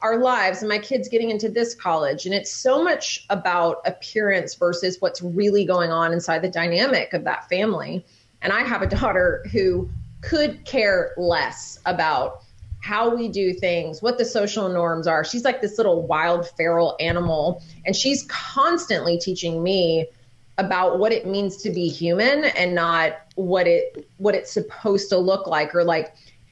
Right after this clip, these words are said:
the highlight reel on Instagram. That's just not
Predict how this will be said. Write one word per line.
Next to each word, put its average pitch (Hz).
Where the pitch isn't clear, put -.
the 196
highlight 202
reel 165
on 156
Instagram. 139
That's 214
just 262
not 185